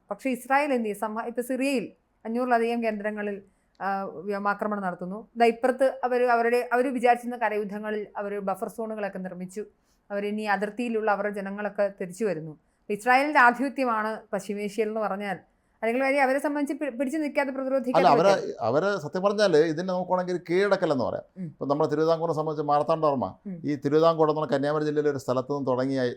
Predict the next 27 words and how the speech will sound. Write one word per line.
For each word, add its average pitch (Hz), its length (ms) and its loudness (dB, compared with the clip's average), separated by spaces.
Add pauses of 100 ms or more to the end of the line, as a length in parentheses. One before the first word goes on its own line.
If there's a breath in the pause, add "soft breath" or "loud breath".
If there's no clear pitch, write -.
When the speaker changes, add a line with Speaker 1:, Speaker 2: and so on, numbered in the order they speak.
Speaker 2:
ജൈത്രയാത്ര 123 480 0
അങ്ങ് 131 160 0
പെരുമ്പാവൂരും 143 640 4
ഇടുക്കിയും, 131 500 -2 (320)
ആ, 139 120 4
പിന്നെ 135 200 6
എറണാകുളം 147 300 4
ജില്ലയുടെ 147 280 0
ഇടപ്പള്ളിയൊക്കെ 160 580 0
തിരുവിതാംകൂറിന്റെ 180 600 -4
ഭാഗമായിരുന്നേ 151 520 4
അല്ലേ? 90 200 -4
Speaker 1:
ഉം, 185 260 -10
ഉം. 95 100 -10
Speaker 2:
അതുപോലത്തെ 147 400 2
ഒരു 185 60 -2
വരവാണ്. 170 520 4
എതിർത്തവരെ 117 540 0
മുഴുവൻ 180 300 -4
ഇല്ലാതാക്കി, 185 380 -2
ഇല്ലാതാക്കി 185 300 -4
മുന്നോട്ട് 185 260 -6
പോയി, 185 140 -4
പോയി, 180 160 -4
പോയി 254 220 -6 (320)
ഇസ്രായേൽ 202 260 -2
ശക്തരായി. 165 440 2